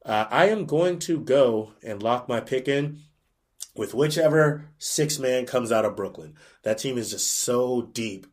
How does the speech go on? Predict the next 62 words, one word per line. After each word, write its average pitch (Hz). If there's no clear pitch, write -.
and 98
those 110
guys 113
have 101
really 113
taken 110
steps -
forward. 110
They're 117
gonna 117
be 110
two 147
of 127
the 110
prime 120
six-man 120
candidates 101
to -
watch. 92
Whoever's 160
coming 143
off 139
the 117
bench 120
at 101
Brooklyn, 110
six -
man 104
of 95
the 92
year. 78
That's, 113
that's 110
a -
call. -
I 101
think 101
that's 92
how 87
it -
is. 85
I'm 90
locking 90
that 87
in. 87
I 104
don't 101
even 95
need 85
to 85
tell 107
you 95
about 95
what 92
I 90
think 92
could 107
happen 98
with 90
the 104
other 101
guys. 107